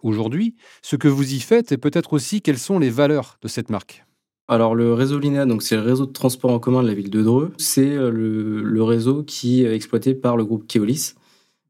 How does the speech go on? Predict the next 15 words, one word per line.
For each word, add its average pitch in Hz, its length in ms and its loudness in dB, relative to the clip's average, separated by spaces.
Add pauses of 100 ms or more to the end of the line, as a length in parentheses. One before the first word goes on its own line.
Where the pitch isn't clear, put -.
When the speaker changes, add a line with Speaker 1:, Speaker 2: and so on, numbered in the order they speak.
(120)
Speaker 2:
euh, 98 160 -2
depuis 101 400 -2
quelques, 104 580 -2
quelques 113 340 0
années 107 180 0
maintenant. 110 440 0 (640)
Euh, 95 160 -6
donc, 98 160 -2
c'est - 140 -2
un 95 380 -4
réseau 110 360 0
de 113 100 -2
taille, 110 300 -2
euh, 101 160 -2
moyenne. 107 540 0